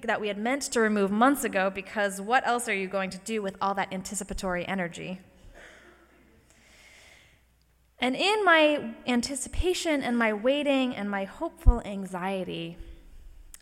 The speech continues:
I almost missed those moments, those last moments with my housemates before the baby came and joined our household. The warm sun on our faces,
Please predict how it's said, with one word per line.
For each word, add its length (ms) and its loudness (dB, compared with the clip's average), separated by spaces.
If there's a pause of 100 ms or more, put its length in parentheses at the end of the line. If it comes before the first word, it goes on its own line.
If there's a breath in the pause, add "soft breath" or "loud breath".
(120)
I 100 -2
almost 440 -2
missed 300 2
those 200 -4
moments, 500 -4
those 260 -6
last 320 -6
moments 440 -2
with 160 -8
my 120 -4
housemates 640 -6
before 540 -8
the 100 -14
baby 320 -10
came 460 -14
and 160 -14
joined 280 -10
our 120 -8
household. 680 -12 (1200 loud breath)
The 100 0
warm 300 2
sun 420 0
on 160 0
our 440 2
faces, 760 -2